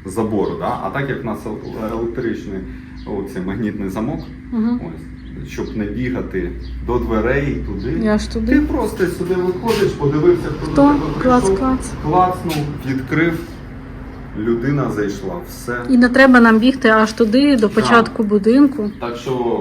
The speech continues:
Speaker 1: у кого питання, де краще розмістити, е,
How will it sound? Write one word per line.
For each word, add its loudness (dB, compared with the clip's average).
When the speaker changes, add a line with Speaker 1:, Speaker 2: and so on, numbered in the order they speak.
Speaker 1:
у -10
кого 0
питання, -6
де -2
краще -6
розмістити, -6
е, -6